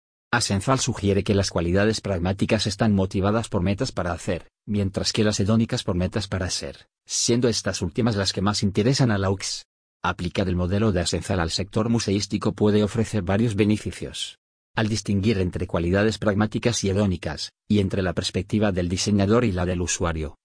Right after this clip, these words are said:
el modelo aborda conceptos clave del aprendizaje y la experiencia de exhibición en museos.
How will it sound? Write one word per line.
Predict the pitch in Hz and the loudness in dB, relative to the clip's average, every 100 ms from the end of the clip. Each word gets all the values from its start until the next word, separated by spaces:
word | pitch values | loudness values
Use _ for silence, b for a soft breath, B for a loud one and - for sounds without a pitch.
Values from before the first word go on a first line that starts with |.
| _ | _
el | 95 92 | -2 0
modelo | 98 107 104 | 2 4 2
aborda | 90 98 104 | 2 2 2
conceptos | 98 87 104 - 107 | 0 0 -2 -2 -6
clave | - 104 104 | -2 2 2
del | 98 87 | 2 -2
aprendizaje | 82 87 82 80 113 95 | -2 -4 -4 -2 -2 0
y | 85 | 0
la | 85 | -2
experiencia | - - 85 95 107 113 | -4 -6 -2 0 0 0
de | 92 | 0
exhibición | - 95 - 104 | 0 -2 0 0
en | 92 87 | 0 0
museos. | 87 73 64 - - | -2 -6 -8 -10 -12